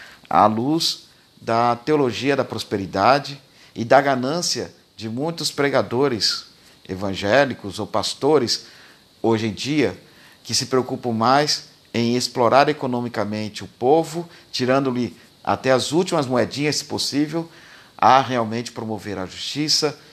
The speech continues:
e o direito à defesa, no caso aqui da viúva, e eu falo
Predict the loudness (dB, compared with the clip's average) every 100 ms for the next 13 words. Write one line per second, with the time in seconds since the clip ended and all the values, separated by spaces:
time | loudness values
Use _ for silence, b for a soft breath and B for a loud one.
0 | B B -4 0 2 4 2 2 -4 -12
1 | b b 0 2 0 -2 -4 -2 -6 0
2 | 0 0 -8 -8 -8 -6 -4 -2 -2 -4
3 | -6 B B 0 0 2 4 4 0